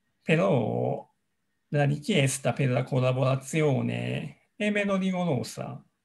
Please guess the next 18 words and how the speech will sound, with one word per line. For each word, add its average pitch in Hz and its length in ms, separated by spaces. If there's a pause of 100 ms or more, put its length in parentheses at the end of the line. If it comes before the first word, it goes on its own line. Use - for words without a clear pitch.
(320)
cioè 131 680 (400)
il 147 160
governatore 156 1080 (400)
non 196 260
può 220 240
ordinare 220 640
la 139 160
sospensione 143 1300
delle 139 300
attività 131 1120 (760)
né 185 240
pubblicare 165 1200
i 143 120
nomi 143 720 (320)
degli 147 360
imprenditori 147 880
non 135 200
rispettosi. 135 920